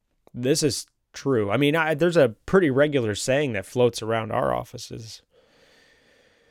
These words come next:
"The more letters you have after your name, the harder it is to talk to you sometimes." You know, it's like, it's amazing how credentials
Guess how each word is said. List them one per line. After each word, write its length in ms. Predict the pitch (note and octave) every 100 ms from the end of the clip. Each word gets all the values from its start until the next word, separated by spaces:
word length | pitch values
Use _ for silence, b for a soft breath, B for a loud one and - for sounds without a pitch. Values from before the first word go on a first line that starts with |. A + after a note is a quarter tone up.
| b b b b b -
"The 80 | C3+
more 200 | E3 D3+
letters 380 | D3 D3+ C#3+
you 120 | C3 A2
have 240 | B2+ B2+
after 280 | B2+ B2+ B2
your 180 | A2 G#2+
name, 320 | A2+ B2 A2+
the 100 | G#2
harder 320 | A#2+ B2+ B2
it 80 | A#2
is 140 | A#2+
to 100 | -
talk 300 | - C#3 C#3+
to 80 | -
you 140 | A2+ F#2+
sometimes." 680 | G2+ G2 G#2 A2+ - - - - _ -
You 100 | B2
know, 160 | A#2+ A#2
it's 180 | A2+ -
like, 140 | B2+
it's 160 | C3 B2
amazing 840 | C3+ C3+ D3 F#3+ F3 G#2+ F#2 B2 _ _ _ _ _ _ _ _ _
how 200 | - D3
credentials 1080 | - - C#3 A2+ D3 F#3+ - A2 - - -